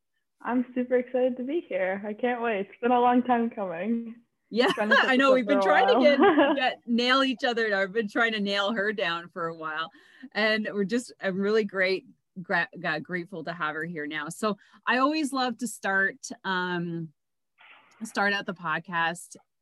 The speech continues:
Speaker 2: uh, episode with ev-, our guests and asking, like, their story about how they got into cycling. So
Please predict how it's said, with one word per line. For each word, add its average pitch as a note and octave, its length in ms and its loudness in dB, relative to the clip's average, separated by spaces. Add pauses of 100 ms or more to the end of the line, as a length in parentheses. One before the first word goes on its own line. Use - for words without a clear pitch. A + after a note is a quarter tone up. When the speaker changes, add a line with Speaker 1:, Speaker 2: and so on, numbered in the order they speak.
(100)
Speaker 2:
uh, D#3+ 300 -2
episode E3 520 -8
with D#3+ 320 -6
ev-, D#3 120 -8 (200)
our E3 140 -6
guests D#3+ 420 -6
and D#3 180 -6
asking, D#3 460 -6
like, D#3 240 -8 (800)
their G3 140 0
story A3 560 0
about G3 280 -2
how F#3+ 340 -2
they F#3 140 -4
got D#3+ 380 -4
into D#3 340 -10
cycling. C#3 800 -12 (280)
So D#3+ 460 -6